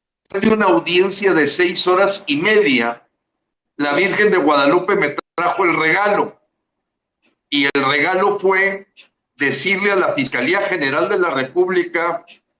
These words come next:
con todas las de la ley, que el asunto no tenía una jurisdicción federal,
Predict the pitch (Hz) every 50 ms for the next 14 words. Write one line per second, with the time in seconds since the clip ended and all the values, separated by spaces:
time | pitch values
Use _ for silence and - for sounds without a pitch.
0 | _ _ - 127 127 120 123 123 120 - - 185 202 214 214 214 196 185 170 -
1 | - - 135 123 120 120 123 143 165 196 220 247 254 254 - - - - _ _
2 | _ _ _ _ _ _ _ - 175 165 147 147 143 143 - - - 233 254 254
3 | 254 - - - 180 175 202 220 220 214 196 180 185 190 190 196 202 202 202 196
4 | 175 - - 147 147 131 127 127 127 117 123 123 - - - 175 185 196 214 -
5 | - 208 175 143 127 123 127 143 180 220 226 -